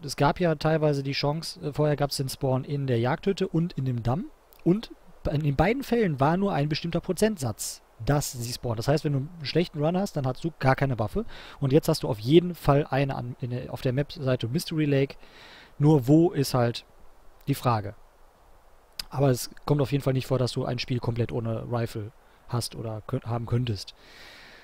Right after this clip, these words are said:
Dann wurden halt noch bestimmte kleinere machen, äh, Sachen gemacht, ähm, die wie die Condition halt von manchen Werkzeugen und, und, äh, Clothing-Sachen runtergeht, was, äh, ich auch sehr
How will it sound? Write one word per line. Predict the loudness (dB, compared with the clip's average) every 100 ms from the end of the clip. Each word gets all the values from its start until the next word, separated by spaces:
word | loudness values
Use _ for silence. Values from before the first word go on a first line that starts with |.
| -20 -20 -20 -20 -20 -20 -8 2
Dann | 4 6
wurden | 6 6
halt | 4
noch | 2
bestimmte | -2 -2 0
kleinere | 2 2 2 0
machen, | 0 -2 -6
äh, | -4 -2 -2 -2
Sachen | -4 -2
gemacht, | -4 -4 -6
ähm, | -4 -2 -2 -4 -6 -8 _ _ _ _ -20 -20 _ -12
die | -8
wie | -4
die | -2
Condition | 0 -2 -2 -4 -2 -2
halt | -2 -4
von | -8 -8 -6
manchen | -6 -6 -8 -8 -8 -10 -6
Werkzeugen | -6 -6 -4 -2 -2 -4 -6
und, | -6 -10 -10
und, | -12 -10 -10
äh, | -8 -8 -10 -12 -18 -20 _ -20 _ -20 -20 -12
Clothing-Sachen | -2 2 2 0 -2 -2 0
runtergeht, | 0 2 0 2 2 0 -2
was, | -6 -6 -6
äh, | -8 -8 -8 -10
ich | -10 -2
auch | -2 -4 -8
sehr | -2 0 0